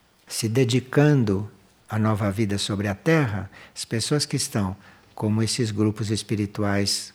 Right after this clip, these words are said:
como este, que estão se dedicando a esse processo de atrair a nova vida sobre a Terra, é muito importante que tenham esses assuntos na consciência.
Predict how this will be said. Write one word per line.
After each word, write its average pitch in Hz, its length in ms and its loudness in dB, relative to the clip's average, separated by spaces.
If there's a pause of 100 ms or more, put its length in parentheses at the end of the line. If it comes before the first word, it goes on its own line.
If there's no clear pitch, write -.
como 107 240 0
este, - 360 -4 (360)
que - 100 -6
estão 127 260 0
se 131 160 0
dedicando 120 920 2 (440)
a 104 100 -4
esse 98 180 -2
processo 104 840 0 (220)
de 113 300 -6
atrair 113 720 0 (220)
a - 80 -8
nova 101 300 -4
vida 95 240 -4
sobre 101 280 -6
a 104 80 -2
Terra, 131 420 2 (320)
é 131 100 0
muito 165 500 6
importante 139 640 0
que 127 120 -4
tenham 147 580 2
esses 123 320 0
assuntos 123 560 -2
na 120 120 0
consciência. - 680 -4